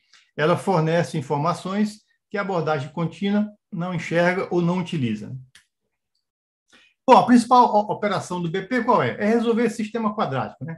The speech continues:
Porque é, é, que significa resolver a interseção das três esferas, tá? Mas, é,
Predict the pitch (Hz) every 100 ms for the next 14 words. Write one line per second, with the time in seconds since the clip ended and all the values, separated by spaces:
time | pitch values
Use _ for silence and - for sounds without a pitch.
0 | - 139 170 - 156 147 147 143 131 160
1 | - 170 180 - 190 196 180 175 147 170
2 | 170 170 - 160 - 175 170 147 - 170
3 | 143 127 135 107 104 - 147 - _ _
4 | _ - _ _ _ _ _ 196 233 240
5 | 214 - 202 196 190 180 170 147 131